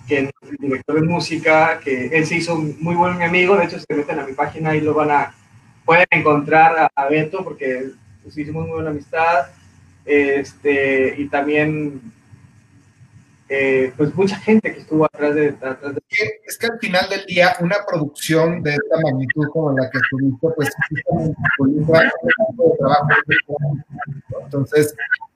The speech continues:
Speaker 2: y como bien dices, se forman lazos. Eh, yo te diría, y le diría a la comunidad, he tenido oportunidad de colaborar con, con la, con las comunidades, eh, latinas en Estados Unidos, mu-, mucho con la de Los Ángeles y con la de Chicago,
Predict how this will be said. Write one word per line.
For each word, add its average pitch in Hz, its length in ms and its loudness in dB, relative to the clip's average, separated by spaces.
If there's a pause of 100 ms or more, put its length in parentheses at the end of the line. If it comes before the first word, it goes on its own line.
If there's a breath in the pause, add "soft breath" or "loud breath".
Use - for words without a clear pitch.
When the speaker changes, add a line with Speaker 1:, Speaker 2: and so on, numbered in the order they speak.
(240)
Speaker 2:
y 147 100 -2
como 165 220 6
bien 190 180 4
dices, 185 360 4
se 135 160 -6
forman 185 320 4 (220)
lazos. 165 680 0 (520 soft breath)
Eh, 147 480 0
yo 160 180 4
te 175 140 0
diría, 165 360 6
y 160 60 4
le 139 100 2
diría 139 200 2
a - 20 2
la 175 140 0
comunidad, 160 320 4
he 165 40 0
tenido 165 280 2
oportunidad 147 600 -2
de 151 160 0
colaborar 139 640 0
con, 147 420 -2 (100)
con 131 280 -4
la, 127 460 -4 (100)
con 139 140 -6
las 131 140 -4
comunidades, 151 1200 2
eh, 127 400 -2 (360)
latinas 147 600 -2
en 139 120 -2
Estados 139 420 0
Unidos, 143 320 -2
mu-, 151 200 -4
mucho 170 360 -6
con 151 120 -2
la 135 100 2
de 131 100 0
Los 123 200 -2
Ángeles 143 560 0
y 117 60 -16
con 123 180 -4
la 120 100 -2
de 117 100 -4
Chicago, 120 600 -2